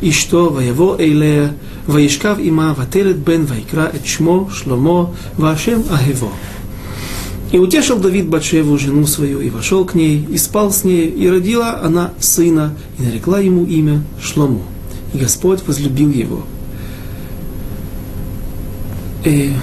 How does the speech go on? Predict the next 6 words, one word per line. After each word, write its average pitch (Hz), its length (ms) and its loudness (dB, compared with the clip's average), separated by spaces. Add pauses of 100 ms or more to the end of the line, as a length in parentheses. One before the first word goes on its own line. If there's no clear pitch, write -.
(240)
"Ваинахем", 170 640 4
и 147 120 2
утешил 147 520 2
Давид 123 340 -2 (140)
Батшеву. 113 680 -4 (2500)
Утешил, 131 520 0